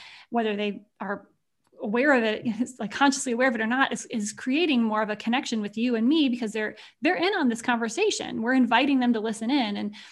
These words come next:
those, the brands that get it and the brands that see that and those that are kind of taking advantage of it now are the ones that are gonna win. It's those that are holding on to the playbook that we've all had for the last fifteen years, antiquated as it may be,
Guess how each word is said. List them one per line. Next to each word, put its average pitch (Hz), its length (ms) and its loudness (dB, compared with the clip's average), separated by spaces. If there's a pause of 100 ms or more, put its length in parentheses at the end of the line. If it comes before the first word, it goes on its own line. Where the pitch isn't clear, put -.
(360)
those, 269 500 2 (300)
the 233 160 -2
brands 302 400 0
that 247 140 -4
get 233 200 2
it 233 40 0
and 226 120 -2
the 220 60 -2
brands 233 260 0
that 220 120 -8
see 233 180 -4
that 214 160 2
and 214 100 -4
those 208 160 -4
that 214 80 -6
are 208 60 -6
kind 208 160 -6
of - 40 -10
taking 208 300 -4
advantage 208 360 -6
of 202 80 -8
it 202 100 -8
now 208 500 -2
are 226 80 -2
the 208 60 -2
ones 208 220 -4
that 208 80 -6
are 196 80 -6
gonna 196 160 -6
win. 214 420 -4 (300)
It's - 160 -10
those 247 300 0
that 233 100 -2
are 202 100 -2
holding 233 460 0
on 214 160 0
to 208 100 -6
the 202 80 -8
playbook 208 380 -8
that 214 80 -10
we've 202 120 -6
all 185 120 -10
had 320 320 0
for 233 80 -6
the 208 80 -2
last 196 280 -8
fifteen 208 440 -2
years, 214 480 0
antiquated 208 480 -6
as 196 100 -8
it 208 80 -8
may 196 160 -8
be, 208 420 0